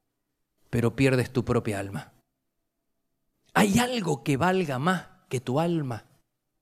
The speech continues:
Lo que Jesús está queriendo decir, acá no, ¿hay algo que valga más que estar con Dios, que vivir con Él acá y cuando nos muramos, con Él en la eternidad? ¿Hay algo más? ¿Hay algo que pueda valer más?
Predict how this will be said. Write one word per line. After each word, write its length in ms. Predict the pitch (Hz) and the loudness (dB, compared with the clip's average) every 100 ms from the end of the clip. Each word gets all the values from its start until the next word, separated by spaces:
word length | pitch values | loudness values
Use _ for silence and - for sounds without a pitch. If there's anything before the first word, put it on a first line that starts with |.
| _ _ _ _ _ _ _ | _ _ _ _ _ _ _
Lo 140 | 147 160 | -2 0
que 100 | 180 | 2
Jesús 300 | 180 - 214 | 2 2 2
está 200 | 214 190 | 2 2
queriendo 360 | 196 202 196 | 2 2 2
decir, 640 | 175 - 202 175 - _ _ _ _ _ _ - | 0 2 2 2 -2 _ _ _ _ _ _ -4
acá 360 | 180 - 240 | -4 0 0
no, 240 | 208 190 165 175 190 | 0 -2 -4 -6 -2
¿hay 180 | 214 226 | 0 2
algo 380 | 240 262 190 156 | 0 -2 -2 0
que 120 | 170 | 2
valga 360 | 170 208 190 147 | 4 4 2 2
más 380 | 170 196 165 - | 2 2 0 -2
que 100 | 151 | -2
estar 380 | 120 175 170 | 2 2 2
con 180 | 156 143 | 0 0
Dios, 380 | 143 180 175 - | 2 2 2 -2
que 160 | - 143 | -2 -2
vivir 400 | 143 180 170 - | 0 0 -2 -4
con 240 | 139 147 | -2 0
Él 180 | 170 165 | 0 2
acá 480 | 139 - 180 185 - | -2 2 2 2 0
y 80 | 165 | -2
cuando 300 | 147 139 139 | 2 2 2
nos 140 | 143 120 | -2 -2
muramos, 420 | 139 170 170 147 - - - | -2 -2 -2 -6 -12 -12 2
con 200 | 151 165 | 4 6
Él 240 | 180 175 | 2 0
en 140 | 135 135 | -4 -2
la 60 | |
eternidad? 420 | 127 131 139 160 - | -4 -4 -2 -2 -2
¿Hay 240 | 190 202 | -4 -2
algo 280 | 226 208 147 | -2 0 0
más? 340 | 180 180 - - - - _ _ _ - | -2 -4 -12 -20 -20 -20 _ _ _ -4
¿Hay 160 | 170 | 0
algo 220 | 202 214 160 | 2 0 -2
que 80 | |
pueda 180 | 160 180 | 0 0
valer 240 | 160 160 165 | 0 -2 -4
más? 240 | 185 | -8